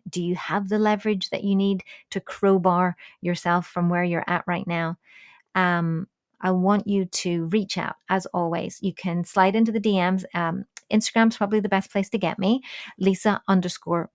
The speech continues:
Barwise. You can slide into the D Ms there.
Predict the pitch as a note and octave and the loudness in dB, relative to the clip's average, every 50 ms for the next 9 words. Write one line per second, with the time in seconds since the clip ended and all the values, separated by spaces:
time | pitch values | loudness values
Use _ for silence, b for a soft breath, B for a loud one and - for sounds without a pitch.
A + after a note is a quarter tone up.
0 | _ - E3 E3 E3+ E3+ F3 F3+ F3+ F#3 G#3+ B3 C4 A#3+ - B B B B B | _ 0 0 0 0 0 -2 -2 0 0 0 0 0 -2 -4 B B B B B
1 | - F#3 - F3+ E3 - F#3+ F#3 F3+ F3+ F3+ F3 - - F3 D#3+ F3 E3+ E3 D#3+ | -6 -2 0 0 0 2 2 2 2 2 0 -2 -2 -6 -6 -4 -2 -2 -2 -2
2 | D#3+ D#3+ D#3+ E3 F#3 A#3 A#3+ A#3+ A#3+ A#3+ A#3+ A#3+ | -2 -4 -4 -2 0 2 4 6 6 6 4 4